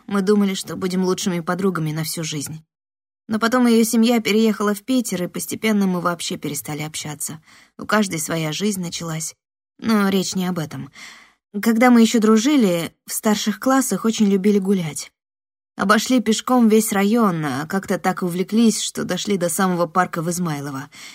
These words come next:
Причем достаточно быстро дошли и почти не устали. По дороге много болтали, читали вывески, покупали кофе в стаканчиках. В общем, эти несколько километров прошли для нас тогда незамеченными.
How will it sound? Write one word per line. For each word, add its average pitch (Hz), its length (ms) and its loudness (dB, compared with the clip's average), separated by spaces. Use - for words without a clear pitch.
Причем 208 420 2
достаточно 214 560 2
быстро 196 360 0
дошли 160 520 0
и 151 40 -4
почти 156 360 -6
не 160 140 -2
устали. 147 540 -8
По 254 120 -4
дороге 233 320 2
много 175 280 -2
болтали, 170 600 -2
читали 165 400 -4
вывески, 180 580 -4
покупали 190 500 -2
кофе 208 360 -4
в 185 40 -8
стаканчиках. 165 720 -8
В 247 120 2
общем, 262 340 4
эти 233 200 4
несколько 226 460 4
километров 214 760 2
прошли 214 380 -2
для 208 140 2
нас 202 180 2
тогда 190 280 -2
незамеченными. 170 920 -2